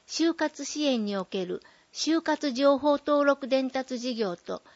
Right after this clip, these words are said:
エンディングサポート事業の導入について、市長、保健福祉部長から、これから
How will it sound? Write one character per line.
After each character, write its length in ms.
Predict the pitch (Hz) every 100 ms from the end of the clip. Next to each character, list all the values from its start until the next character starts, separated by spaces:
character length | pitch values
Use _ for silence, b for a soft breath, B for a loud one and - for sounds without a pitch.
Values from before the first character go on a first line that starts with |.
| b b -
エ 120 | 269
ン 120 | 285 294
デ 60 |
ィ 100 | 294
ン 20 |
グ 80 | 277
サ 220 | 269 269
ポ 180 | 254 285
ー 40 | 269
ト 120 | 277
事 160 | 254 247
業 200 | 226 190
の 140 | 180
導 280 | 190 220 226
入 120 | 226
に 160 | 208 202
つ 180 | - 202
い 80 |
て、 240 | 165 - 202 b b b b
市 180 | - - -
長、 300 | 285 220 - b b
保 140 | - 233
健 300 | 302 294 254
福 220 | 277 285
祉 180 | 254 262
部 160 | 269
長 300 | 254 233 202
か 160 | - 175
ら、 180 | 170 - b b b b b _
こ 120 | -
れ 100 | 269
か 160 | 269 226
ら 160 | 202